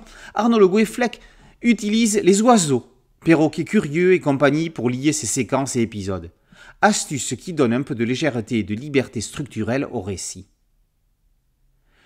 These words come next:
Loin des codes de la B D de masse actuelle, moderne, commerciale, le trait unique de Briac,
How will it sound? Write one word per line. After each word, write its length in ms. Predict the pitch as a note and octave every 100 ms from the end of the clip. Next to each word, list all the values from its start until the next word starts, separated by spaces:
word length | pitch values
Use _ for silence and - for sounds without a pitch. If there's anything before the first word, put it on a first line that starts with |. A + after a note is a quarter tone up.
| _ -
Loin 260 | C3 D3 C#3+
des 180 | A#2+ G#2+
codes 220 | D3 A#2+
de 140 | G#2+
la 120 | A2+
B 100 | G2+
D 120 | A2+ A#2
de 120 | G#2+
masse 340 | A2 A2 - -
actuelle, 600 | D3 - G3 G3 G3+ G3 _
moderne, 680 | A2 B2 D3+ D#3 E3+ E3 D#3+ _ _ _ _
commerciale, 680 | - C#3 D3 - - F#3 F3 - -
le 100 | G3
trait 200 | - G#3+
unique 320 | G3+ G#3 F3
de 120 | B2+
Briac, 680 | A#2 C#3 D3 F3+ - -